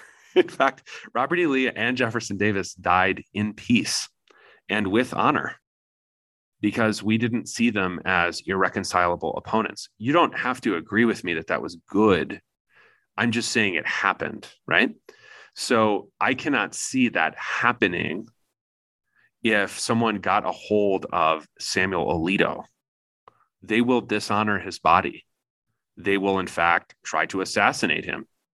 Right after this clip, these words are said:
Okay. And the reason they will do that is because they do not see him, perhaps even as worthy of life, let alone as a person in the same political polity of the same nation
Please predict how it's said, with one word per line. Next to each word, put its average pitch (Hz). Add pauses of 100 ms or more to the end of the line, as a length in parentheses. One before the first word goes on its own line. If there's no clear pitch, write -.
(580)
Okay. - (400)
And 107
the 110
reason 127
they 110
will 90
do 127
that 80
is 92
because 90 (280)
they 104
do 120
not 101
see 110
him, 82 (260)
perhaps 113
even 95
as 80
worthy 98
of 85
life, 92 (340)
let 107
alone 104
as 82 (100)
a 90
person 101
in 95
the 87
same 95
political 98
polity 90 (280)
of 113
the 117
same 92
nation 78